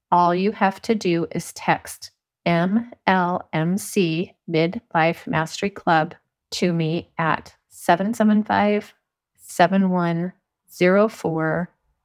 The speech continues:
one three one. Seven seven five, seven ten,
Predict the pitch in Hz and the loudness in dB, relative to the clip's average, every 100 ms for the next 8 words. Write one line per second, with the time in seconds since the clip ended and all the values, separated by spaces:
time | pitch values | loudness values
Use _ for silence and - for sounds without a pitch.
0 | _ 170 170 170 170 - 160 151 151 - | _ 0 2 2 -2 -2 0 0 0 -4
1 | - - _ _ _ _ _ _ - - | -6 -10 _ _ _ _ _ _ -20 -6
2 | 170 165 196 220 220 220 214 175 170 170 | -4 -2 -4 -2 -2 0 2 4 4 2
3 | 170 - - _ _ - - 151 147 208 | -4 -16 -20 _ _ -12 0 2 4 2
4 | 202 185 170 156 165 | 2 0 2 -2 -6